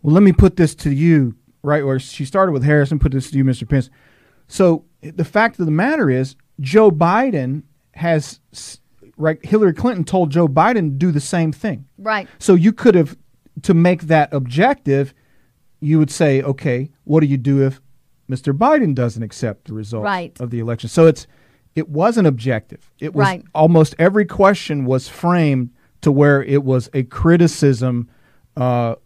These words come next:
Speaker 1: or critique of President Trump and the administration.
Speaker 2: Yep. So here's the video I wanted to play because this is a crazy, crazy, uh, part. And then I, again, you had mentioned,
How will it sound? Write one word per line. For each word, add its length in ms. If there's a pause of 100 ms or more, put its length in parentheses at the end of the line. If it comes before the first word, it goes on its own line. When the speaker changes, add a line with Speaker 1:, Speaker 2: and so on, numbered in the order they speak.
(180)
Speaker 1:
or 180
critique 680 (360)
of 420 (420)
President 380
Trump 280
and 80
the 40
administration. 640 (520)
Speaker 2:
Yep. 220 (240)
So 240
here's 340
the 160
video 400
I 140
wanted 260
to 80
play 300
because 420
this 240
is 140
a 60
crazy, 440
crazy, 540 (480)
uh, 320 (100)
part. 340
And 160
then 200
I, 140
again, 500
you 180
had 160
mentioned, 640